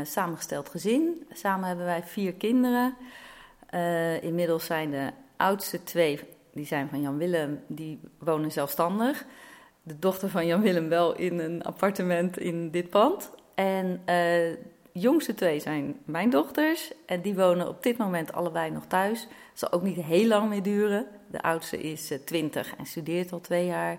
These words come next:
En de jongste is zeventien, die, eh, wil gaan studeren volgend jaar als ze eindexamen heeft gehaald.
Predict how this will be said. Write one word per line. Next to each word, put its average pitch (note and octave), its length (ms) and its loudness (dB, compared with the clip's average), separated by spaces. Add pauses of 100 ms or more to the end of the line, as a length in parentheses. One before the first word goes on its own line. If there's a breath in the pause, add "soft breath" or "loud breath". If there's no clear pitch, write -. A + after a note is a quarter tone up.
(520 loud breath)
En F3 100 -6
de E3 60 -4
jongste E3+ 300 -2
is - 120 -8
zeventien, F3 640 0
die, D#3 440 -4
eh, - 120 -4
wil D3+ 240 0
gaan D3+ 320 -4
studeren D3+ 560 -4
volgend G3+ 460 0
jaar F3+ 340 4
als - 160 -4
ze - 100 -8
eindexamen E3 640 -6
heeft D#3+ 240 -8
gehaald. C#3+ 460 -8